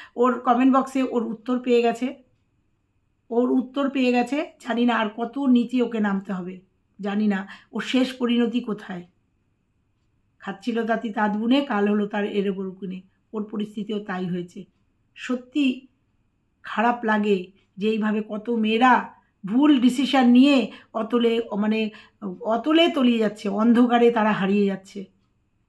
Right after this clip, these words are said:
একমাত্র কিছু গার্জিয়ানদের জন্য। একদমই তাই।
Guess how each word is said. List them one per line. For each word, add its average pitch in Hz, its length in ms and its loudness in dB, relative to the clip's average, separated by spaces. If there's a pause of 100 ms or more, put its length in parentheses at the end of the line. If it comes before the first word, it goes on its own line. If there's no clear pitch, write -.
(240)
একমাত্র 220 680 -8 (280)
কিছু 226 240 -6
গার্জিয়ানদের 196 720 -2
জন্য। 190 320 -10 (680)
একদমই 190 400 -10
তাই। 190 280 -18